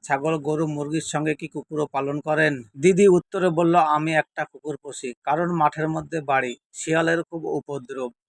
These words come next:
এখানে একটু লক্ষ্য করুন, এক ঝাঁক মহিষ ওই পার থেকে চলে আসছে। মহিষগুলোকে সকালবেলায় ওই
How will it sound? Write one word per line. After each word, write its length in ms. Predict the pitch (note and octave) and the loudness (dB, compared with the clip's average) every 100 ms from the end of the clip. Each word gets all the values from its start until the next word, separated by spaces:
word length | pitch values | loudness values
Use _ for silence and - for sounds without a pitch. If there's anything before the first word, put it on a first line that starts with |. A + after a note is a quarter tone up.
| _ | _
এখানে 360 | F#3 G3 G3+ | 2 4 6
একটু 200 | G3+ - | 6 4
লক্ষ্য 360 | G#3 F#3+ - F3 | 2 2 2 -2
করুন, 220 | F#3+ F3 | 0 0
এক 380 | F#3+ D#3+ E3 E3 | 0 4 4 4
ঝাঁক 220 | C#3+ D#3+ D3 | 2 0 0
মহিষ 320 | D3+ D3+ D3+ | -2 -2 -2
ওই 160 | - F3 - | -4 -4 -4
পার 120 | E3+ - | -6 -6
থেকে 220 | D#3+ D#3 D#3 | -6 -6 -4
চলে 260 | D#3 D3 | -4 2
আসছে। 480 | D3 C#3+ - - C3 D3+ | 2 0 -8 -8 -6 4
মহিষগুলোকে 720 | E3 F#3+ F3+ F#3+ G3+ F3 F#3+ | 8 8 6 6 4 4 0
সকালবেলায় 680 | - D3+ E3+ E3+ E3+ E3 D#3+ | 2 2 2 2 4 6 4
ওই 160 | D3+ | 0